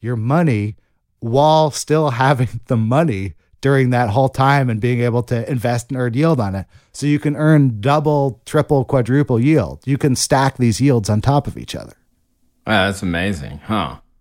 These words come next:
Speaker 2: What's the, what's the downside risk, though, that basically the whole market collapses and price goes down and then there's a run on the banks and
Speaker 1: Well, if what you go do with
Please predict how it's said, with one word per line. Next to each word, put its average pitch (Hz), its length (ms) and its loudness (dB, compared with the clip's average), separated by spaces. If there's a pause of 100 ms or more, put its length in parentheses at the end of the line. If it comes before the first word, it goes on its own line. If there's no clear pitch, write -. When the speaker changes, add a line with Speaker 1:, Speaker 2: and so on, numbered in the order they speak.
(520)
Speaker 2:
What's 123 340 2
the, 110 240 4
what's 117 240 0
the 107 80 -2
downside 98 500 0
risk, 85 320 -2
though, 73 220 -4
that 69 280 -8
basically 76 640 -6
the - 240 -10
whole 78 140 -6
market 73 400 -6
collapses 71 680 -10
and 64 220 -12 (320)
price 87 240 -2
goes 82 240 -6
down 76 360 -4
and 71 120 -4
then 71 280 -8 (360)
there's 90 220 -4
a 90 60 -6
run 82 260 -2
on 78 100 -4
the 76 80 -4
banks 76 540 -8
and 73 240 -10 (520)
Speaker 1:
Well, 160 480 2 (240)
if 156 240 0
what 170 160 2
you 170 160 2
go 151 300 4
do 135 460 0
with 117 500 -4